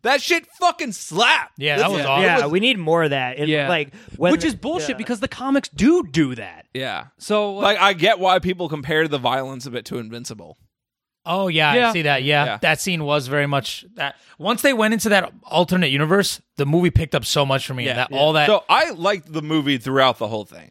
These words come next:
Speaker 1: I know you didn't like the first half.
Speaker 2: Yeah, yeah.
Speaker 1: Clearly it gets way better with the
Speaker 2: No,
Speaker 1: second
Speaker 2: yeah, yeah,
Speaker 1: half.
Speaker 2: for sure.
Speaker 4: Yeah.
Speaker 1: But I enjoyed it all throughout. You know, I, you were saying earlier, like, how much do you think, um, was he in control? Like, sixty forty,
Speaker 4: Say, yeah.
Speaker 1: you said?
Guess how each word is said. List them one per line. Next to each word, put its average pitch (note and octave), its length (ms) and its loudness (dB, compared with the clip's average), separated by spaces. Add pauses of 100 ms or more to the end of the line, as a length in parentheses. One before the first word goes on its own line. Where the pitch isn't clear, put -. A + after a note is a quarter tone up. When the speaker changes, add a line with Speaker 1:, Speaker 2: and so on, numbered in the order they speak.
Speaker 1:
I C3 100 -2
know E3+ 120 2
you E3+ 160 0
didn't E3+ 160 2
like D3 140 -4
the C#3 80 -8
first C3 260 -4
half. B2+ 180 2
Speaker 2:
Yeah, A2 260 -4
yeah. G2 60 -16
Speaker 1:
Clearly C4+ 500 2
it F#3 60 2
gets D#3 240 0
way B2 180 2
better G2 420 -6
with B2 140 -8
the E3+ 40 -8
Speaker 2:
No, D3+ 120 -2
Speaker 1:
second C#3 160 -2
Speaker 2:
yeah, C3+ 60 -4
yeah, B2 140 -6
Speaker 1:
half. F2 100 -12
Speaker 2:
for A2 60 -14
sure. A2+ 380 -10
Speaker 4:
Yeah. C#3 160 -4
Speaker 1:
But D3+ 200 2
I G#3+ 200 4
enjoyed F#3 500 0
it D3+ 140 2
all D3+ 160 4
throughout. B2+ 580 2 (300)
You C#3 140 -2
know, B2 400 0 (460)
I, E3+ 240 4 (600)
you F3 120 -4
were F3+ 60 0
saying D#3+ 460 0
earlier, C#3+ 500 6
like, A#2+ 160 4
how C#3+ 140 4
much C3 240 0
do C3 80 -2
you A#2+ 60 2
think, A2+ 380 -4
um, A2 680 0 (560)
was B2 240 0
he C3 160 6
in A2+ 80 0
control? A2 420 -2
Like, A2+ 160 -2
sixty - 380 -4
forty, A#2 440 2
Speaker 4:
Say, C#3 200 -6
yeah. B2 340 -4
Speaker 1:
you B2+ 140 0
said? B2 400 0